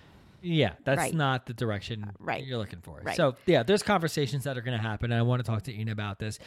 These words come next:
Speaker 1: And I say Ian because you know, like you, you said, yeah, I do think I should talk to the boy.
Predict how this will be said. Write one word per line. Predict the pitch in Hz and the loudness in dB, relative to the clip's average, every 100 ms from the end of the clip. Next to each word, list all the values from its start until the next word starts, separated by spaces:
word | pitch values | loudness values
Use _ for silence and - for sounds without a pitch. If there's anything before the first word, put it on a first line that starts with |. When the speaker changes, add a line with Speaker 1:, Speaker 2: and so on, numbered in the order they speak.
| - - | -8 4
Speaker 1:
And | 214 | 6
I | |
say | 196 220 180 - | 6 4 0 0
Ian | 277 175 151 | 2 2 2
because | 151 160 139 139 135 - _ _ _ _ | 0 -2 0 0 0 -4 _ _ _ _
you | 190 165 | 0 4
know, | 120 | 4
like | 131 - | 2 0
you, | 147 147 - _ | -6 -8 -12 _
you | 135 131 | -2 0
said, | 120 208 175 135 - - _ _ _ _ _ - | 0 2 4 2 -4 -20 _ _ _ _ _ -8
yeah, | 202 370 302 | -2 0 2
I | 143 147 | 2 2
do | 175 240 | 2 -2
think | 233 185 | 0 0
I | 151 | 0
should | - 143 | -2 -4
talk | 131 110 - | -2 -4 -4
to | - | -4
the | 156 | -2
boy. | 156 208 202 85 73 | 2 2 2 0 -8